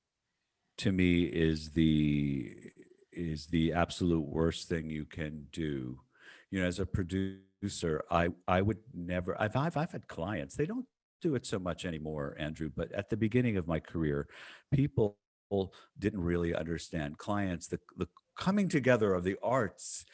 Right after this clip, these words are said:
and these corporate, you know, audiences that would c-, come in and, you know, the expectation they would have and the lack of respect they would have, that, that's long gone.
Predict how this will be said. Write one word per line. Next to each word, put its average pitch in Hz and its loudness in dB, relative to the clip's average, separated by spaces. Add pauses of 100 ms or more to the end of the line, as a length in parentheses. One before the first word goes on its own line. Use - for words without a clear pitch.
(240)
and 98 0
these 90 0
corporate, 123 4 (200)
you 104 0
know, 90 2
audiences 92 4
that 87 2
would 82 -4
c-, - -14 (520)
come 95 -2
in 82 -4 (440)
and, 92 4
you 107 -2
know, 98 2
the 98 2
expectation 107 2
they 90 0
would 90 2
have 90 -2
and 87 -4
the 82 -2
lack 90 0
of 85 -4
respect - 0 (220)
they 87 2 (120)
would 85 0
have, 85 -2
that, 113 -2 (100)
that's 127 0
long 92 0
gone. 78 -2